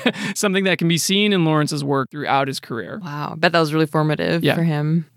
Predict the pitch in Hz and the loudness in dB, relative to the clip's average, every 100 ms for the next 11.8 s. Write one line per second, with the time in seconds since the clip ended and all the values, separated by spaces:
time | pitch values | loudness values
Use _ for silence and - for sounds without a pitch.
0 | - - 185 160 175 208 170 240 247 190 | -4 2 2 2 2 2 2 2 4 4
1 | 165 151 156 147 - 180 185 180 - 160 | 2 2 0 0 -2 2 2 0 -2 0
2 | 156 156 147 143 139 143 - 143 131 - | 2 2 2 2 2 0 -4 -4 -4 -4
3 | - - - - - - 151 151 135 143 | -8 -10 -12 -8 -6 -4 -2 0 2 2
4 | 160 175 170 202 208 151 143 165 - 147 | 0 0 0 0 0 -2 -2 -6 -8 -6
5 | - 156 147 139 135 143 139 165 170 135 | -2 -2 2 0 2 0 0 -2 -2 -4
6 | 135 131 143 - - _ - - 214 240 | -4 -4 -4 -6 -12 _ -10 2 4 6
7 | 175 170 226 240 240 - 247 240 240 233 | 4 2 0 0 0 2 0 2 2 2
8 | 214 - 127 208 214 - 180 - 202 214 | 0 2 4 4 2 2 2 4 4 4
9 | 185 160 151 143 131 135 - - - - | 4 4 2 0 -2 -2 -4 -4 -6 -4
10 | 139 151 - - 175 160 208 214 - - | -2 -2 -6 0 0 4 4 4 0 0
11 | 165 143 147 131 123 - 220 233 | 2 2 2 -2 -6 0 2 2